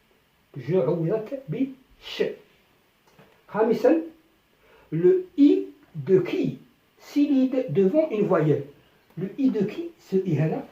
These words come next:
الآخر هذا, il s'ilide, معناها يحذف devant une voyelle. عندما تأتي بعده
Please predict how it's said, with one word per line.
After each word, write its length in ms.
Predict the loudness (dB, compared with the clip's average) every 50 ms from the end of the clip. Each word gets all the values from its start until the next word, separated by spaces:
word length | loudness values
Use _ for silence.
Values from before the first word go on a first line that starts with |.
| -20 -18
الآخر 300 | -14 -12 -10 -8 -6 -4
هذا, 340 | -4 -4 -4 -4 -8 -10 -12 _ _ _ _ _ _ _ _ _ _ _
il 120 | -6 -6 -4
s'ilide, 340 | -2 0 0 0 0 0 -2 -8 -8
معناها 280 | -4 -2 -2 0 0
يحذف 420 | 0 0 0 0 0 -2 -2 -2 -4 -12 _ _ _ _ _ _
devant 360 | 0 2 2 4 2 0 0 -2 -8 -16 -20 -20 -10 -8
une 120 | -6 -4
voyelle. 500 | -4 -2 0 0 4 4 4 4 4 0 -6 -10 -10
عندما 260 | -4 -4 -2 -2 -2
تأتي 240 | -4 -6 -8 -8 -4
بعده 560 | -4 -4 -4 -4 -6 -4 -2 -2 -2 -2 -4